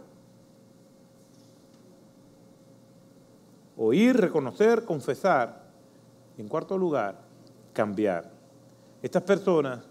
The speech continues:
le preguntan a Pedro, "¿Qué hacemos?". Versículo treinta y siete al cuarenta y dos. Ahora sí lo voy a leer íntegro para que tengamos una idea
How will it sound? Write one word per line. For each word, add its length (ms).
le 160
preguntan 480
a 100
Pedro, 260
"¿Qué 120
hacemos?". 580
Versículo 420
treinta 280
y 40
siete 280
al 60
cuarenta 340
y 60
dos. 180
Ahora 320
sí 140
lo 120
voy 120
a 80
leer 260
íntegro 460
para 400
que 120
tengamos 480
una 160
idea 360